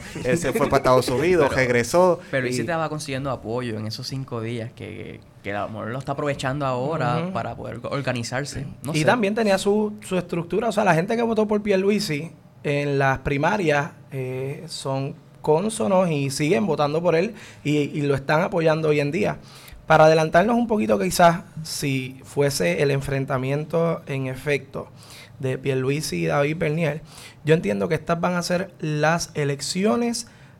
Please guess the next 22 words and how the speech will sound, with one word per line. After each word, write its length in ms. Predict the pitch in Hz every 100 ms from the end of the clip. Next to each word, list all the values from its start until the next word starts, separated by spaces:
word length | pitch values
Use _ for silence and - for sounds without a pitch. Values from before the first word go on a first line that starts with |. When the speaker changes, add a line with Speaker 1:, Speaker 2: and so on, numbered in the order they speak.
| - -
Speaker 3:
de 560 | 135 151 180 220 220 - - - - -
el 200 | 143 135
sector 800 | 135 151 139 - - 165 202 226 226 - - -
conservador 1040 | - 156 147 143 - 143 135 139 135 143 165
del 200 | 156 139
país. 540 | 139 135 151 156 - - - - - - - -
Ellos 340 | 160 190 208
son 220 | 202 196 196
los 100 | 170
que 140 | 156
van 300 | 139 147 190 - -
a 140 | 147
definir 760 | 143 135 - 135 175 165 143 - - - - - - -
quién 480 | - 175 196 220 220 -
va 360 | 147 147 170
a 220 | 190 175 175
ser 280 | - 98 -
el 160 | 151 135
gobernador 640 | 135 131 131 135 131 139
de 120 | 151
Puerto 420 | 151 147 139 139 127
Rico. 480 | 131 131 131 165